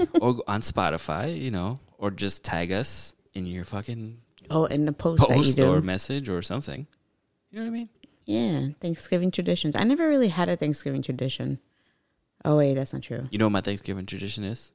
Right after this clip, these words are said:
Speaker 1: What?
Speaker 2: To not have a Thanksgiving <laughs> tradition. 'Cause I never have it in the same place. Oh, can I, can I share a story, though? Can I just share, like, one story? Okay, so Thanksgiving, right? When I was younger,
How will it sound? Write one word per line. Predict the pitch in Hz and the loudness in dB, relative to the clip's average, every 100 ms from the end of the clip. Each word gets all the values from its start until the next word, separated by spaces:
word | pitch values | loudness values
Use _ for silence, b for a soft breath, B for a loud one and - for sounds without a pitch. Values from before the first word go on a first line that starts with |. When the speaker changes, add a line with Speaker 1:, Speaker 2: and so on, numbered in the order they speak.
| _ | _
Speaker 1:
What? | 143 127 - | -20 -20 -8
Speaker 2:
To | 113 | -2
not | 98 90 90 | 0 0 -2
have | 85 71 | -4 -6
a | |
Thanksgiving | - 82 - 85 80 | -8 -8 -8 -8 -4
<laughs> | - | 0
tradition. | - - 339 302 143 - B B B | 4 8 10 10 10 2 B B B
'Cause | 120 | 4
I | |
never | 110 117 131 | 6 8 6
have | 131 123 | 4 2
it | |
in | 117 | 0
the | 113 | -2
same | - 104 | -2 -4
place. | 110 82 78 - - _ _ B B | -4 -6 -6 -8 -12 _ _ B B
Oh, | 135 98 - | 0 0 0
can | 135 | 0
I, | 131 | -2
can | - 117 | -2 0
I | 98 | 2
share | - 98 | 2 2
a | |
story, | - 87 85 | 2 0 0
though? | 98 117 - | -2 -4 -8
Can | - 90 | -8 -6
I | |
just | 107 | -6
share, | - - | -6 -8
like, | - - | -10 -8
one | - | -8
story? | - 82 82 b b 95 | -6 -6 -6 b b -6
Okay, | 90 | -4
so | - - 113 b b _ | -2 -4 -6 b b _
Thanksgiving, | 113 110 - 90 76 | 0 0 0 0 0
right? | 80 90 | -4 -4
When | 71 101 | -2 2
I | 98 | 2
was | 95 90 98 - | 2 0 -4 -12
younger, | 95 101 104 110 85 64 107 | -14 -6 -4 -2 -2 -4 -6